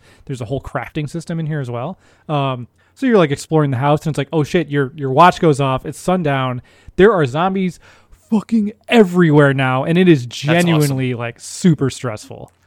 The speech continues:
Speaker 1: Um,
Speaker 3: So good.
Speaker 1: yeah, I'm, I'm really surprised with how good that game is.
Speaker 2: Yeah,
Speaker 3: Yeah,
Speaker 2: that
Speaker 3: I,
Speaker 2: one
Speaker 3: I
Speaker 2: came
Speaker 3: think
Speaker 2: pretty well recommended.
Speaker 3: Did you get it on P C V R or on this Quest native Quest version?
Speaker 1: Quest V R, and it looks,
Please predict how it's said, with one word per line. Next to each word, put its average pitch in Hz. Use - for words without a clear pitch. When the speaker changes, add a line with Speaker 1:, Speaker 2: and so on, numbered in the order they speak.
Speaker 1:
Um, 120
Speaker 3:
So 110
good. 107
Speaker 1:
yeah, 135
I'm, 139
I'm 185
really 190
surprised 117
with 104
how 110
good 107
that -
game -
is. -
Speaker 2:
Yeah, 120
Speaker 3:
Yeah, 110
Speaker 2:
that 147
Speaker 3:
I, 208
Speaker 2:
one 240
Speaker 3:
I 165
Speaker 2:
came 196
Speaker 3:
think 165
Speaker 2:
pretty 160
well 143
recommended. 117
Speaker 3:
Did 143
you 165
get 220
it 226
on 175
P 160
C 180
V 165
R 185
or 123
on 120
this 113
Quest -
native 110
Quest -
version? 95
Speaker 1:
Quest 143
V 135
R, 117
and 147
it 180
looks, -